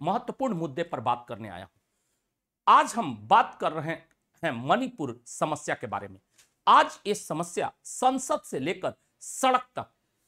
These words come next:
ए, छाई हुई है। यहां हिंसा और विद्वेष की भावना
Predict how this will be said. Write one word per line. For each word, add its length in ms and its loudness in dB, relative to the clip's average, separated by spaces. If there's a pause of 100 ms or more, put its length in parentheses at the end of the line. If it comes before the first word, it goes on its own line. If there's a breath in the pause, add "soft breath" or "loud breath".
(120)
ए, 280 2
छाई 320 2
हुई 160 -2
है। 260 -8 (380)
यहां 340 2 (480 soft breath)
हिंसा 600 0 (640)
और 460 6 (140)
विद्वेष 680 0
की 340 -10
भावना 760 0